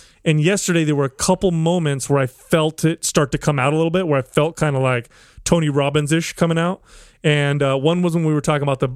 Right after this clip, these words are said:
the, the signals of the body, listening to the body.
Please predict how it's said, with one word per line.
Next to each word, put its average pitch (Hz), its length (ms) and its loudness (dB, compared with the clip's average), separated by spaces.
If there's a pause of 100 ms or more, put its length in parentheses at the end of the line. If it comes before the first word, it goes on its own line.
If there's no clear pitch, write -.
(120)
the, 127 200 2 (200)
the 127 180 2
signals 143 420 0
of 139 40 2
the 131 80 0
body, 127 240 0
listening 139 300 -2
to 147 100 0
the 127 80 -2
body. 127 360 -2